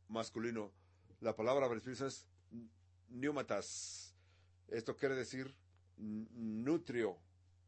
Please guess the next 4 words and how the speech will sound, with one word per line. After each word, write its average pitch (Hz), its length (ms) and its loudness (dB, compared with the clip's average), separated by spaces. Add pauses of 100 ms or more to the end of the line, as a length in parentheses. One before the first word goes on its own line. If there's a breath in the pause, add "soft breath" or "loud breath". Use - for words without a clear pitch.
(1160 soft breath)
El 113 300 2
masculino, 160 840 0 (160)
femenino 131 720 0
o 107 240 -2